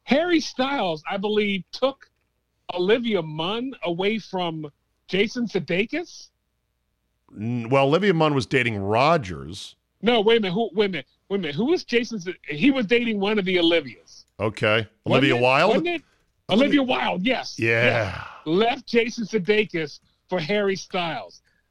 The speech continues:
Speaker 1: God, would I be pissed.
Speaker 2: Yeah. Uh, and he has been g-, engaged to Olivia Wilde, but that ended in twenty twenty.
Speaker 1: Yes.
Speaker 2: And he's been in
Speaker 1: Be-
Speaker 2: a relationship with January Jones.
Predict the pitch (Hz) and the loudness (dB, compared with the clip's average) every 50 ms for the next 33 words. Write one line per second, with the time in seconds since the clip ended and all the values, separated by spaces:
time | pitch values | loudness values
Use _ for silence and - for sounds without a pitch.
0 | _ _ _ - - 214 233 233 220 196 185 180 175 175 180 170 180 175 - - | _ _ _ -2 0 0 0 0 -2 -2 -2 -2 0 0 -2 -2 -4 -8 -8 -10
1 | - 120 90 - - - - _ _ _ _ _ _ _ _ - - 90 90 87 | -12 -12 -12 -14 -16 -18 -18 _ _ _ _ _ _ _ _ -8 -4 -2 -2 -2
2 | 76 - _ _ _ _ _ _ _ _ _ _ _ - - 104 107 107 104 - | -4 -6 _ _ _ _ _ _ _ _ _ _ _ -4 0 2 2 2 2 0
3 | - _ _ _ - 113 117 117 - _ - - 113 135 131 131 131 107 - 139 | -2 _ _ _ -2 -2 -2 -2 -4 _ -6 -2 2 2 4 4 2 2 0 0
4 | 127 120 113 _ _ _ _ _ _ - 95 92 - - 139 123 113 101 120 135 | 0 0 -2 _ _ _ _ _ _ -18 -16 -14 -8 -4 -4 -2 0 2 2 2
5 | 156 156 - - - 160 151 143 143 143 151 147 127 113 104 98 92 90 107 120 | 2 2 0 2 2 4 4 4 4 4 4 4 4 4 4 4 2 2 0 -2
6 | 127 - _ _ _ _ - - - 117 104 92 113 117 - _ - 113 127 131 | -4 -10 _ _ _ _ -16 -8 -6 -4 -2 0 0 -2 -2 _ -2 0 0 2
7 | 123 123 113 113 107 98 - - 120 113 110 107 98 85 - - 113 110 107 92 | 0 0 0 0 0 -2 -4 -4 -2 0 0 0 0 -4 -6 -4 -2 0 0 0
8 | 87 95 147 _ _ _ _ _ _ _ _ _ _ _ _ _ _ _ - 156 | -2 -4 -8 _ _ _ _ _ _ _ _ _ _ _ _ _ _ _ -4 0
9 | 190 240 - - 120 107 - - 185 196 202 185 - 127 123 120 123 120 127 135 | 0 2 2 2 0 0 -2 -6 -6 -4 -2 0 2 2 2 2 2 2 4 2
10 | 139 - 127 131 - 143 131 110 123 104 - - 135 127 123 123 120 117 117 113 | 2 0 -2 -2 0 0 0 0 -2 -4 0 2 2 4 4 4 4 4 4 4
11 | 107 104 95 78 80 90 117 131 135 123 98 67 50 50 - - - - - - | 4 2 0 -2 0 2 4 4 4 4 0 -2 -6 -12 -16 -16 -16 -16 -18 -20